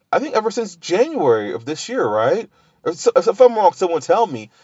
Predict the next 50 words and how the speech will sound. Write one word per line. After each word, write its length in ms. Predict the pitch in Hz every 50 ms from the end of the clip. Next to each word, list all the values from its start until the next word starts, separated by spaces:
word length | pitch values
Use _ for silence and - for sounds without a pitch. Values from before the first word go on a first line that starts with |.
| _ _ _
But 100 | - 196
I 40 | -
believe 380 | 180 175 165 202 254 285 254 208
the 160 | 180 - -
Intercontinental 920 | 185 190 190 180 - 202 185 180 - 185 190 190 185 - - 185 170 156
and, 240 | 156 151 143 - -
and 140 | - 143 139
Heavyweight 300 | 165 185 175 185 170 147
Championship 500 | - - 185 196 180 170 - - 156 - -
in 160 | 151 143 135
New 120 | 151 220 254
Japan 640 | 247 202 - - 139 127 123 117 113 113 113 120 _ _ _ _ _ _ _ _ _ _ _ _
have 260 | - 180 180 170 135
been 460 | 139 170 165 160 151 147 135 - 127 -
pretty 160 | - 262 302
much 140 | 240 - -
combined 640 | - 160 139 120 110 131 185 247 233 175 127 120 -
since 200 | 131 127 123 -
January. 840 | - - - 220 294 320 247 135 101 85 73 - - - 127 127 _ _ _ _ _ _ _ _ _ _ _ _ _ _ _ _ -
Um, 260 | 127 135 131 127 123 -
I 80 | 170 220
have 160 | 254 190 147
no 120 | 151 170
clue 160 | 175 - 185 170
where 80 | 170
this 100 | 151 147
story's 340 | - - 156 156 165 156 131
going, 380 | 135 135 139 147 160 175 175 151
but 240 | 123 131 135 120 - -
I, 100 | 139 143
when 140 | 139 147
I 80 | 147 156
saw 300 | - - - 151 175 151
it, 260 | 135 131 127 123 120 -
I, 60 | 123
I 20 | 123
started 280 | 123 - 135 127 117
looking 240 | 123 131 - 127 123
into 320 | 131 143 131 - 123 110
it, 80 | 110 104
and 80 | 98 113
I 40 |
was 100 | 113 110
like, 120 | 104 92 - _ _ _ _ _ _ _ _ _ _ -
"All 200 | - 175 214 185
right, 280 | 160 175 208 226 - _ _ _ _ _ _ _ _ _ _ _ _ -
you 140 | 147 196 202
have 140 | 202 196 190
my 160 | 190 185 170
attention." 480 | 160 - 175 175 180 - 208 214 233